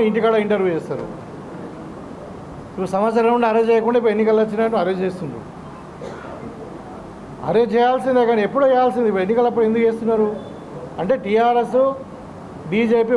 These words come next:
ఒక్కటి కాదని మరొకసారి నిరూపించుకోవడానికి మాత్రమే, కానీ దాంట్లో చిత్తశుద్ధి లేదు. నేను చెప్తా ఉన్నా కదా, ఎన్నికలు కాగానే కవిత బయటకు వస్తుంది. అంటే ఇలాంటి జిముకులు చేసి, ఇద్దరు ఏదో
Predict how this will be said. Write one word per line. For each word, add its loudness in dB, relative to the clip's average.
ఒక్కటి 2
కాదని 4
మరొకసారి 2
నిరూపించుకోవడానికి 0
మాత్రమే, 0
కానీ 0
దాంట్లో 0
చిత్తశుద్ధి -2
లేదు. 2
నేను 2
చెప్తా 2
ఉన్నా 4
కదా, 4
ఎన్నికలు 4
కాగానే 2
కవిత 2
బయటకు 0
వస్తుంది. -6
అంటే 2
ఇలాంటి 4
జిముకులు 0
చేసి, 2
ఇద్దరు 2
ఏదో 4